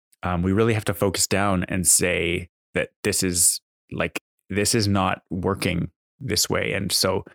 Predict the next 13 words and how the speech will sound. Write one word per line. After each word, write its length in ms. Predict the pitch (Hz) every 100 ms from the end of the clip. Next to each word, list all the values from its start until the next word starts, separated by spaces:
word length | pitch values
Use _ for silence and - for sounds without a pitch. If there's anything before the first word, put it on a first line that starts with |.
| _ _ _ -
um, 320 | 92 87 87 - -
if 160 | 107
that 180 | 117 107
means 440 | 92 95 101 123 113
that 140 | 95 87
I 180 | 90
need 200 | 104 117
to 80 | 120
back 240 | 127 123 -
away 120 | 131
from 160 | -
this 120 | 139 -
project, 600 | 139 139 139 160 -